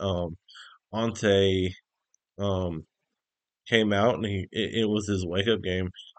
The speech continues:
I feel like this needs to be one of those games. Um, we haven't seen much from Ante this year. M-, maybe that ankle is bothering. Maybe it's going back to the Dalton Bolin, not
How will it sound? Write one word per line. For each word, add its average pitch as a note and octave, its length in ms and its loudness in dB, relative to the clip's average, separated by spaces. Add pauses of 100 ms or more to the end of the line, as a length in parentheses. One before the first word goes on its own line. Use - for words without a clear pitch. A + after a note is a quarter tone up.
(120)
I G#2 60 0
feel C#3+ 180 4
like G#2+ 120 6
this G#2 120 -2
needs A#2+ 160 2
to A#2+ 80 -2
be B2+ 100 2
one B2 140 2
of A2+ 60 0
those G#2 180 2
games. F2+ 440 -2 (120)
Um, G2 420 0 (340)
we G2 200 -2
haven't G2+ 320 0
seen G#2 280 -2
much F#2+ 200 -2
from G2+ 220 -4
Ante G2 420 2
this G2 240 -2
year. G2 300 -2 (520)
M-, - 80 -8 (340)
maybe G#2+ 320 2
that G2 220 2
ankle G2 680 -2 (500)
is A2 260 2
bothering. A2 640 4
Maybe G#2 440 2
it's - 160 -6
going G2 260 -2
back F#2 240 2 (120)
to F#2+ 180 0
the F#2 380 2 (680)
Dalton G2 400 2
Bolin, G2+ 420 2
not F2+ 180 -2